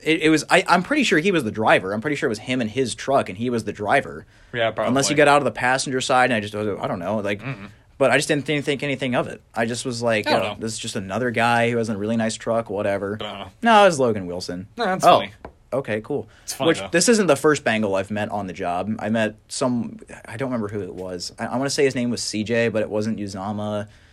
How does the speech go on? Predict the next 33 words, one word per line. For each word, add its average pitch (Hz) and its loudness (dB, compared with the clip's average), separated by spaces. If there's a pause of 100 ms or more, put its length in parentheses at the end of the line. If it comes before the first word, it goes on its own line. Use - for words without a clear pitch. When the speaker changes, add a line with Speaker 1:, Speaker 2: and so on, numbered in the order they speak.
(300)
Speaker 1:
I 139 0
don't, - -6
I - -6
don't 127 -2
remember 104 -4
who 95 -8
it 71 -6
was. 90 -6
Speaker 2:
Pushmanzada. 98 -10 (340)
Speaker 1:
<laughs> - -18
Speaker 2:
I - -6
don't 180 4
think 180 0
his 143 0
first 143 -4
name 135 -6
was 110 -12
C - -8
J, 101 -6
though. 98 -10
Was 151 -2
it? 247 -4 (280)
Speaker 1:
Yeah, 107 -2 (440)
I 104 -4
Speaker 2:
No, 269 8
it - 6
was 202 4
Speaker 1:
don't - -6
Speaker 2:
T 208 0
J. 123 -2
T 196 -2
J 156 0
Hushmanzada. 110 -8